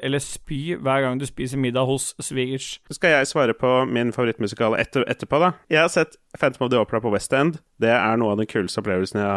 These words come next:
Speaker 2: har hatt. Men Hairspray med John Travolta er en undervurdert musikal som jeg anbefaler alle å se.
Speaker 1: Ja, og da kan du gi fasit på neste som jeg akkurat leste opp, da.
Speaker 2: Diaré når du kjører karusell.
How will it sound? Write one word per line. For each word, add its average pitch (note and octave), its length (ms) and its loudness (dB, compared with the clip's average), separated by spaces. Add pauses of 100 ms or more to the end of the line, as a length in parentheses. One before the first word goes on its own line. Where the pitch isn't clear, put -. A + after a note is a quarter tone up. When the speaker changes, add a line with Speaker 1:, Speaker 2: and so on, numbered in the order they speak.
(120)
Speaker 2:
har G2 160 0
hatt. F3+ 360 0
Men F3 400 2 (520)
Hairspray C3+ 720 2 (520)
med C3 200 0
John G2+ 160 2
Travolta B2+ 600 2 (400)
er G#2+ 180 0
en B2+ 160 2
undervurdert A2 1600 -2 (160)
musikal F3+ 480 2 (240)
som - 160 -2
jeg B2+ 160 2
anbefaler G2 460 0
alle E2 140 -2
å - 40 -6
se. - 80 -6 (400)
Speaker 1:
Ja, F#3+ 160 2
og - 320 -16
da G3 80 2
kan F#3+ 140 2
du F#3 60 2
gi D#3 60 0
fasit D3 300 2
på D3+ 120 -2
neste C#3 340 -2
som C#3 100 -2
jeg C3 120 0
akkurat C3 200 0
leste B2 240 -2
opp, D#3 80 -8
da. D3 120 0 (360)
Speaker 2:
Diaré C#3 360 4
når A#2 160 2
du - 40 -2
kjører F2+ 240 0
karusell. E2+ 340 -2